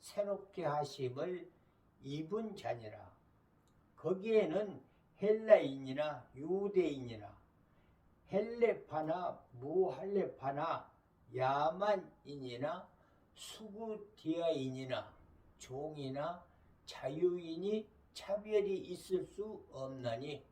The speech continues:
오직 그리스도는 만유시요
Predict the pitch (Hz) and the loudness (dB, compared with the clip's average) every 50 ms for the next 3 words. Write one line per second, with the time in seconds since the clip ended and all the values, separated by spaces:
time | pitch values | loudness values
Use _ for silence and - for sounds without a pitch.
0 | _ _ _ _ _ - - - - 135 143 147 - 151 151 156 151 - - - | _ _ _ _ _ -20 -16 -4 0 2 2 2 0 -4 -6 -8 -8 -8 -14 -20
1 | - - _ _ _ - - - 156 160 196 190 - - - - 156 151 - 185 | -20 -20 _ _ _ -14 -6 -6 -4 0 0 -2 -2 -4 -4 -2 -2 0 0 0
2 | 196 190 - - - - _ _ - 117 113 123 123 127 123 131 147 151 180 208 | -2 -2 -6 -14 -20 -20 _ _ -20 -18 -8 -2 0 2 2 2 0 0 -2 -4
3 | 220 180 - - - 135 120 101 | -4 -4 -6 -8 -10 -10 -12 -12